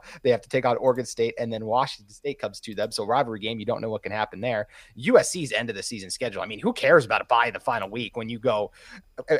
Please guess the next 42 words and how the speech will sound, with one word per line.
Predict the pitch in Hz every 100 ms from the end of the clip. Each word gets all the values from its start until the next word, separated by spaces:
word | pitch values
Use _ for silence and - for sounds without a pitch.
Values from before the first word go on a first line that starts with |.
| 139
Washington, | 113 139 139 139 127 139 -
Oregon, | 139 139 127
and | 107
U | 123
C | 156 131
L | 110 135
A |
before | 113 104 143
that? | 107 95
And | 127
I |
would | 190
rather | 127 127 123
play | - 117
U | 113 131
S, | 113 -
U | 127 139
C | - 123
L | 104 151
A | 120 -
early | 151 131 117
on, | 139 151 107 107
like | 117 -
we're | 135 175
going | 127 110
to | 101
get | 107 101
them, | 110 123
as | 110
they're | 107
still | - 110 - _ _
working | 110 110 113
everything | 107 107 110
out | 113
with | 107
a |
new | 110
quarterback | - 135 123 101
coming | 107 98
in | 98
there | 95
too, | 98 - 160 113